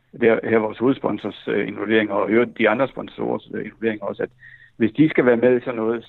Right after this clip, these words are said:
så er det jo ikke, øh, i situationstegn nok, at der bliver kørt cykelløb. Så, så skal der jo være en masse andre aktiviteter og, øh, synlighed og så videre med. Og hvis det ikke er til stede, jamen, så er det ikke interessant for sponsorer, og så er det jo heller ikke interessant for os.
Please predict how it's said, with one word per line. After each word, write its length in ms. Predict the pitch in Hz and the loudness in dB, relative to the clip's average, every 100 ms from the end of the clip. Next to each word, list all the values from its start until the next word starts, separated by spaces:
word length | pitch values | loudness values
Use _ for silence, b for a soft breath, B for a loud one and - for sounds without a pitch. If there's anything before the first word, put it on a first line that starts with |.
| - | -2
så 60 | |
er 40 | 127 | 0
det 100 | 123 | 2
jo 80 | |
ikke, 120 | 131 143 | 0 0
øh, 460 | 113 107 107 107 - b b _ | -4 -2 0 -2 -4 b b _
i 80 | 110 | -10
situationstegn 640 | 123 113 131 123 - 113 | -4 -2 0 -2 0 0
nok, 260 | 110 117 - | 0 -2 -2
at 100 | 104 - | -6 -6
der 60 | |
bliver 180 | 101 107 - - - | -4 -4 -6 -14 -14
kørt 200 | - 113 | -6 -6
cykelløb. 440 | - 151 151 104 - | -2 -4 -2 -4 -4
Så, 220 | - 113 - | -2 -2 -2
så 80 | 123 | -6
skal 220 | - 117 | -2 2
der 80 | 113 | 2
jo 40 | |
være 380 | 104 120 139 - | 4 2 2 -4
en 100 | 113 | -2
masse 240 | 123 127 | -2 -2
andre 260 | 110 110 127 _ _ | -6 -4 -8 _ _
aktiviteter 600 | 113 101 - - - 127 104 | -10 -10 -10 -12 -6 -6 -6
og, 340 | - 98 90 b b b b b b - | -4 -6 -6 b b b b b b -6
øh, 800 | 117 104 104 101 98 98 110 104 - - - | -2 0 2 2 0 0 -2 -6 -12 -18 -10
synlighed 580 | - 143 156 117 113 | 2 6 6 6 4
og 100 | 113 - | 2 -6
så 60 | |
videre 180 | 110 117 | -4 -2
med. 180 | 110 110 | -2 -2
Og 120 | 107 | -4
hvis 120 | 104 - | -6 -2
det 60 | 135 | 4
ikke 240 | 139 143 | 6 4
er 60 | 120 | 2
til 140 | - | -2
stede, 360 | - 113 120 127 b b b b | -6 -2 -2 -4 b b b b
jamen, 140 | - 110 | -4 -2
så 100 | 127 | 2
er 40 | |
det 100 | 120 | 4
ikke 100 | 131 | 4
interessant 720 | 123 98 - 127 - - 123 127 | 2 -6 -4 -4 -4 -4 -4 -2
for 260 | 110 101 98 | 0 0 -2
sponsorer, 520 | - 107 104 123 135 | -4 -6 -2 -2 -2
og 100 | - | 0
så 80 | 123 | 0
er 40 | |
det 60 | 120 | 2
jo 40 | |
heller 140 | 113 | 2
ikke 100 | 120 | 0
interessant 380 | 104 95 - 110 - | -4 -14 -18 -18 -14
for 60 | |
os. 320 | - - - | -14 -14 -18